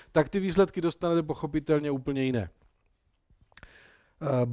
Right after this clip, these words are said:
Britové tehdy se dívali na rozpoznání obličeje, oční duhovku a otisk prstu jako ty základní technologie. A dívali se, ty, ta čísla vždycky máte na verifikaci, to znamená, podívali se na už zaregistrované uživatele,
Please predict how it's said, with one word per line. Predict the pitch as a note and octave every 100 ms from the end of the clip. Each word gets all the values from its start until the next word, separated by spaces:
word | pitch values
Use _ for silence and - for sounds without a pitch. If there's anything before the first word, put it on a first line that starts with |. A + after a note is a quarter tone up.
| C#3
Britové | E3+ B2+ A#2+ D3 F3 G3+ G#3 G#3
tehdy | - F#3 D#3+ F3 F#3
se | - E3+
dívali | D#3+ E3 E3+ E3
na | D#3+ C3+ B2 G#2
rozpoznání | C#3 D3 E3+ D#3+ D#3+ C3 A2+
obličeje, | C3 D#3+ - E3+ E3+ E3+
oční | D3 - E3+ D#3
duhovku | D3 D3+ - - D3 D#3
a | D3 C3+
otisk | A#2 B2+ -
prstu | - F#2+ - D#3+
jako | F#3+ - A#2
ty | G2+
základní | G#2+ - A2 F2+
technologie. | - - D3+ D#3+ E3 F3 - - - - - - -
A | A#2+
dívali | B2 D#3+ F#3 F#3
se, | - F3+
ty, | E3+ D3+ B2
ta | - C3
čísla | D#3+ D#3 E3+
vždycky | D3+ D3 -
máte | C3+ C#3 C#3+ D#3 C#3+ A#2+ -
na | C#3 B2 F#2+ G2
verifikaci, | A2+ C#3 D3+ D3 D3 - C3+
to | C3+
znamená, | C#3+ C#3 C3
podívali | A2 - D3 D#3 E3 D#3+
se | E3
na | C#3
už | C#3+ D3+
zaregistrované | D#3 D3+ D3 C#3 D#3+ D3+ D3 C3
uživatele, | A#2 C3 D3+ D3+ D3+ D3 D3